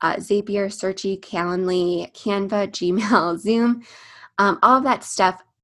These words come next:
um, and contractors. So minus fees, minus Facebook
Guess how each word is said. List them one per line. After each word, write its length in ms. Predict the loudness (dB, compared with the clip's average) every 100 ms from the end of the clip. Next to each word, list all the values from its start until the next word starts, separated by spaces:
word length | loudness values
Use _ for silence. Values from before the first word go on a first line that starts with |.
| -4
um, 200 | -2 0
and 140 | -2 -4
contractors. 760 | -2 -2 -2 -6 -4 -2 -4 -6
So 180 | -4 -2
minus 600 | 0 0 0 0 -2 -10 _
fees, 380 | -4 -2 0 0 -2
minus 360 | -4 -2 -2 -4
Facebook 380 | -6 -6 -10